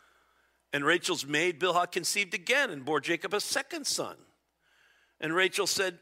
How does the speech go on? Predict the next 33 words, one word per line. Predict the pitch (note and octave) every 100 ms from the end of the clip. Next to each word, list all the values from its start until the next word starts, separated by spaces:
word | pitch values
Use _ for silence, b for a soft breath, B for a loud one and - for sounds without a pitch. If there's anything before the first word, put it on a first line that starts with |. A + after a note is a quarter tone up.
| _
"With | D#3 D3 -
great | F#3 G3+
wrestlings | D#3+ D#3+ A#3+ - - A3+ F3 C#3
I | D#3+ D3+
have | B2
wrestled | A#2+ E3+ A#3 A3 G#3+
with | F#3+ F#3+
my | F3+ E3+
sister, | F#3+ F#3+ - G#2+ - b b b b -
and | C#3+
indeed | D3 A#2 F#3+ G#3 G#3
I | D#3+
have | F3 E3+
prevailed." | - D3+ C#3+ C3 G2+ - -
<laughs> | - - - - _ _ _ - - - - B B B B B B B B _ -
These | G3+
guys | - A3+ A#3+
are | G3+ F#3+
always | A#3+ A3+ -
wrestling. | G#3+ - B2 E2+ G2
We're | F3+
gonna | A#3+
find | - G3+ E3
Jacob | F3 A3 E3+ -
gets | C#3+ -
in | A2+
a |
wrestling | A#2+ - A#2+
match | A#2 A2+ -
in | A2
a |
few | -
chapters. | C3 E3+ D#3+ - F2+ -